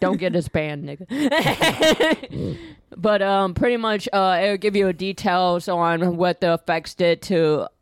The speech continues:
obviously, um, big cities like New York, um, some stories be-, with people behind it, what the hospitals had to go through during those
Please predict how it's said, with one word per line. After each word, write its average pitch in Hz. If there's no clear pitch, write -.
obviously, 165
um, 156
big 175
cities 160
like 151
New 151
York, 160
um, 123
some 160
stories 156
be-, 147
with 165
people 165
behind 156
it, 170
what 190
the 180
hospitals 180
had 185
to 185
go 190
through 208
during 202
those 185